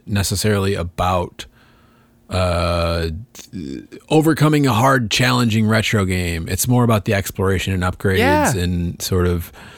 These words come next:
Speaker 1: uh,
Speaker 2: progressing through the
Speaker 1: Yeah,
Speaker 2: thing,
Speaker 1: it's,
Speaker 2: finding
Speaker 1: it's,
Speaker 2: new ways to go
Speaker 1: yeah.
Speaker 2: to places that were locked previously. So
Speaker 1: See, video
Speaker 2: Yeah.
Speaker 1: games, one of the things that Nintendo is incredible at, usually, is understanding fun.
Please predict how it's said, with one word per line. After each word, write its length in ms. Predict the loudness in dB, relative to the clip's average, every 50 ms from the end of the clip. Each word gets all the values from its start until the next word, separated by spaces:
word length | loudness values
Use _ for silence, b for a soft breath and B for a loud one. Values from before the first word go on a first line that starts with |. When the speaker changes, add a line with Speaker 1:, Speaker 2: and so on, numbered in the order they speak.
| B B B B B B B B B B B
Speaker 1:
uh, 520 | -2 0 0 2 2 0 0 -2 -2 -2 0
Speaker 2:
progressing 680 | 0 0 0 2 2 2 2 2 0 -2 -4 -4 -6 -6
through 440 | -6 -4 -4 -2 0 0 0 2 2
the 80 | 4
Speaker 1:
Yeah, 300 | 4 4 4 4 2 2
Speaker 2:
thing, 80 | 2 0
Speaker 1:
it's, 80 | 0 0
Speaker 2:
finding 240 | 0 0 2 0 0
Speaker 1:
it's, 100 | 0 0
Speaker 2:
new 160 | 2 2 2 4
ways 280 | 4 2 2 2 2
to 60 | 2
go 180 | 2 2 0 0
Speaker 1:
yeah. 40 | 0
Speaker 2:
to 80 | -2 -2
places 360 | 0 0 0 0 -2 -2 -2
that 140 | -2 -2 -2
were 100 | -2 -2
locked 300 | -2 0 -2 -2 -4 -8
previously. 720 | -8 -6 -6 -4 -2 -4 -4 -4 -4 -4 -4 -2 -2 -2
So 360 | -4 -4 -4 -2 -2 -2 -2 -4 B B B B B
Speaker 1:
See, 400 | B -2 0 2 2 2 0 -2
video 300 | 0 2 2 4 4 4
Speaker 2:
Yeah. 60 | 4
Speaker 1:
games, 320 | 4 4 2 2 2 2 2
one 160 | 2 4 4
of 60 | 2
the 60 | 2
things 220 | 2 2 2 2 2
that 100 | 2 2
Nintendo 880 | 2 0 2 2 2 2 2 2 2 2 2 2 2 0 -2 -4 -4 -4
is 140 | -2 -2
incredible 640 | -2 -2 -4 -6 -2 -2 0 0 0 -2 -4 -4 -6 -6
at, 320 | -8 -8 -8 -10 -10 -14 _ _ _ _ _ _
usually, 640 | -4 -2 0 0 -2 -2 -4 -6 -6 -8 -8 -10 -10 B B B B B B B B B B -2
is 360 | 0 2 2 4 2 0 0 0
understanding 960 | 0 2 2 2 0 0 0 2 2 2 2 2 0 0 -2 -2 -4 -8 -10 _ _ _ -16
fun. 520 | -14 -6 -2 0 0 0 0 -4 -6 -12